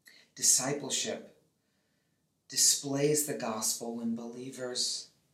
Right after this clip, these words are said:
take personal responsibility for each other's spiritual growth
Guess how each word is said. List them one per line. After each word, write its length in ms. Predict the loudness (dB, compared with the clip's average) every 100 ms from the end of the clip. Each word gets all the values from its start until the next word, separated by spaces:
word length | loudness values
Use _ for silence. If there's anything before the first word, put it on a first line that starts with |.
| _ _ -10
take 360 | -8 -8 -10 -12
personal 540 | -4 -2 0 -2 -4 -4
responsibility 1080 | -4 -2 -4 -6 -6 -6 -10 -10 -14 -18 -20 _ _ _
for 200 | -14 -4
each 260 | -4 -2 -2
other's 340 | 0 0 0 2 0
spiritual 540 | 0 -2 -2 -6 -8
growth 480 | -4 -4 -4 -8 -16